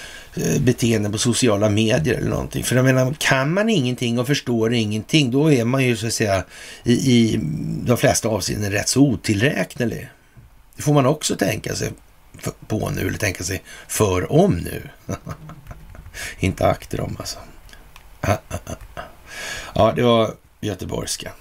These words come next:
Ja, enkelt, tryggt och säkert alltså. Sådär. Ja, fantastiskt. Och, eh, ja, jag vet inte. Det, det, någonstans så, eh, det amerikanska valet kommer ju att komma tillbaka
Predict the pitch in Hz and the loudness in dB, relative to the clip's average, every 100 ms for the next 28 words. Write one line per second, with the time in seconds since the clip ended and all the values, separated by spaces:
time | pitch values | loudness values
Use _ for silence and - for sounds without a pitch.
0 | - - - - - - - - - - | -20 -20 -20 -20 -20 -20 -20 -20 -20 -20
1 | - - - 120 139 156 - 160 180 - | -12 -8 -4 2 4 4 2 2 2 0
2 | 175 - - 131 120 - 120 - 113 110 | -2 -2 0 0 0 -4 -4 0 2 2
3 | - - - - - - - - - - | -2 -12 -12 -10 -10 -10 -18 -18 -10 -6
4 | - - - - - - - - - 127 | -6 -10 -18 -20 -20 -18 -18 -6 2 6
5 | 151 - - - 139 127 117 123 - - | 6 4 -4 0 2 2 0 0 -2 -4
6 | 131 - - _ _ _ - - 131 117 | -6 -6 -10 _ _ _ -10 0 2 2
7 | - - 127 127 123 117 113 - - 104 | -4 0 4 4 4 2 -2 -8 -14 -20
8 | - - 131 139 143 147 - 143 147 147 | -20 -6 2 6 6 4 2 2 4 6
9 | 170 180 151 - 117 127 127 120 127 135 | 2 2 -2 0 0 2 2 2 2 4
10 | 131 135 - 147 113 - - 131 117 104 | 4 2 2 2 2 0 0 2 2 0
11 | - - - - - - - - 139 131 | -6 -20 -20 -18 -16 -4 0 0 2 4
12 | 135 151 131 139 156 170 147 117 113 - | 4 2 2 2 2 2 4 4 2 2
13 | 117 117 143 - 143 139 127 117 151 175 | 2 4 0 2 0 2 2 4 4 2
14 | - 160 131 110 | 0 4 6 4